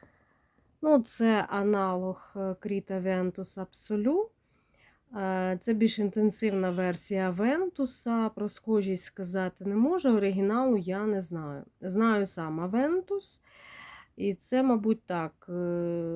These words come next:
оцей Absolu більш інтенсивна версія. Звучить глибше і насиченіше. Щодо стійкості шлейфу, то да,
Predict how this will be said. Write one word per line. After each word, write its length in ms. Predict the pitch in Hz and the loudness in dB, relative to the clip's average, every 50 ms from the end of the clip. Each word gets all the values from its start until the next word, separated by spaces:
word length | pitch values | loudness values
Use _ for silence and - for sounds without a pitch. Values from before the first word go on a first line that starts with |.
| 165 170 170 170 147 143 143 135 | -4 -6 -6 -6 -6 -8 -8 -6
оцей 400 | 107 190 175 - - 202 196 185 | -6 -6 -8 -6 -4 -2 -2 -2
Absolu 480 | 180 170 - - - - 220 233 277 285 | -2 -4 -6 -6 0 2 4 4 4 2
більш 380 | 233 185 214 233 226 226 - 220 | 4 4 6 6 4 4 0 -6
інтенсивна 720 | 208 190 - 208 202 202 185 - - 190 175 165 160 160 | -6 -4 -2 -2 -2 -2 -4 -4 -4 -4 -2 -2 -4 -4
версія. 760 | 160 165 160 156 147 151 - - - - 190 214 240 277 349 - _ _ _ _ _ _ _ - | -4 -4 -6 -6 -6 -8 -10 -14 -10 -6 -4 -4 -4 -4 -6 -8 _ _ _ _ _ _ _ -10
Звучить 440 | - 175 170 175 202 190 - 220 180 | -8 -4 -2 0 0 0 0 0 0
глибше 880 | 196 156 160 185 202 247 294 302 - - - - - - 254 247 247 254 | 0 0 0 2 4 4 2 2 -2 -8 -12 -10 -6 -2 0 2 2 2
і 320 | 247 - - 202 190 202 220 | 2 0 -4 -6 -2 0 2
насиченіше. 1200 | 226 208 196 190 196 190 - - - - 180 170 - - - 160 156 156 151 - - - - 160 | 2 2 2 0 -2 -4 -6 -8 -6 -6 -6 -6 -6 -10 -10 -8 -8 -8 -8 -10 -12 -14 -12 -12
Щодо 400 | 165 - - - - 277 254 269 | -10 -10 -8 -4 0 0 0 0
стійкості 680 | 254 - - 285 269 254 - 254 233 233 - - 247 233 | 0 -2 -2 -2 -2 0 0 -2 -2 -2 0 0 0 0
шлейфу, 680 | 226 - - 226 220 214 214 208 - - - 214 190 _ _ | 0 -2 -2 0 2 2 2 0 -2 -4 -10 -10 -10 _ _
то 360 | - 214 208 202 190 190 190 180 | -4 -2 0 0 0 0 0 -2
да, 460 | 165 156 165 170 160 156 160 180 240 | -2 -4 -4 -2 -2 -2 -2 -2 -4